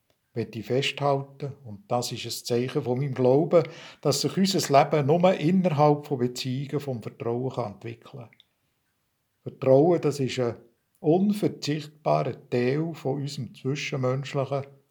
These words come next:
aber auch gesellschaftspolitischen Leben überhaupt. Das Beispiel von diesen zwei Buben, die da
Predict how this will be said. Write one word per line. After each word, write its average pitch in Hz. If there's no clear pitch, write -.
aber 170
auch 151
gesellschaftspolitischen 131
Leben 117
überhaupt. 104
Das -
Beispiel 185
von 151
diesen 123
zwei 143
Buben, 151
die 127
da 143